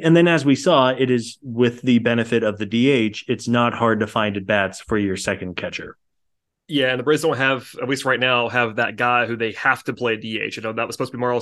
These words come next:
Speaker 2: Marcell Ozuna, famously. He's not been good enough to demand that role. So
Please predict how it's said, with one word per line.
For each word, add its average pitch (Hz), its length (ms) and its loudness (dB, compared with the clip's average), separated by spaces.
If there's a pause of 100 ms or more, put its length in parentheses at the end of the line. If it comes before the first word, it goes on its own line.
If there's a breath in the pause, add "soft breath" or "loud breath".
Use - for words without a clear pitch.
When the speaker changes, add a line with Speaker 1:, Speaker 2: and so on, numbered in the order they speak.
(120)
Speaker 2:
Marcell 127 340 0
Ozuna, 127 420 -2
famously. 127 640 -2 (220 loud breath)
He's 120 160 -4
not 123 160 -2
been 123 100 -6
good 117 140 -6
enough 120 140 -4
to 123 100 -6
demand 120 320 -2
that 123 160 -4
role. 127 360 0 (200 loud breath)
So 127 380 -2